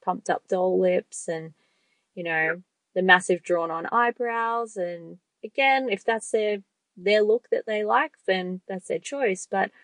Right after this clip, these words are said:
Speaker 1: I think it's important to think critically about whether modifying yourself through, you know, cosmetic surgery or other things like that are actually treating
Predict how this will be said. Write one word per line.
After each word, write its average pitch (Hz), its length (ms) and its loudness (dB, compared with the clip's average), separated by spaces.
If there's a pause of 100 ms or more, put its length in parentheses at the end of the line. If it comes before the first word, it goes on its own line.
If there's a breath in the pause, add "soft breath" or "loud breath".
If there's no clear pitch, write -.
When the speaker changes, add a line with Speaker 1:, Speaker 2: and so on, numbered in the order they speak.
(240 soft breath)
Speaker 1:
I 214 80 -2
think 233 220 2
it's 208 160 6
important 196 480 0
to 190 80 -2
think 175 240 -4
critically 185 560 0
about 165 380 2 (680)
whether 175 600 4 (160)
modifying 202 640 4
yourself 175 420 0
through, 165 600 -2
you 165 80 -12
know, 160 180 -14 (220)
cosmetic 190 400 -6 (420)
surgery 190 680 2
or 165 540 2 (380)
other 180 260 4
things 165 360 -6
like 165 220 -2
that 165 260 2 (260)
are 175 160 4
actually 233 720 0 (600)
treating 185 800 0